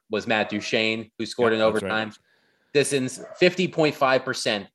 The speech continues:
Speaker 1: got that correct.
Speaker 2: Okay, that's good. Uh, which member of the Titans doused himself with beer? I hope that is one hundred percent correct. Taylor Lewan.
Speaker 1: Taylor Lewan,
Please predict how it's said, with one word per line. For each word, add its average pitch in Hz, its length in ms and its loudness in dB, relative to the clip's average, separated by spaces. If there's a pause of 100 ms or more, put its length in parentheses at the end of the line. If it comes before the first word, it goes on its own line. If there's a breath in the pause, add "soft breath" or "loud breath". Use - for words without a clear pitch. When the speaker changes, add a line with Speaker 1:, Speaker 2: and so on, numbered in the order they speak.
Speaker 1:
got 104 200 0
that 92 180 -4
correct. 78 360 -8
Speaker 2:
Okay, 196 240 2
that's 202 180 0
good. 247 300 0
Uh, 113 360 -2
which 135 220 -4
member 143 220 -2
of 131 40 0
the 120 60 -2
Titans 143 400 -2
doused 123 260 -2
himself 117 260 -4
with 95 120 -12
beer? 139 220 0
I 113 80 -2
hope 135 240 -4
that 117 160 0
is 98 120 -4
one 104 180 -4
hundred 101 180 -2
percent 90 340 -10
correct. 82 300 -12
Taylor 90 220 -8
Lewan. 80 300 -12 (460)
Speaker 1:
Taylor 165 260 4
Lewan, 165 680 2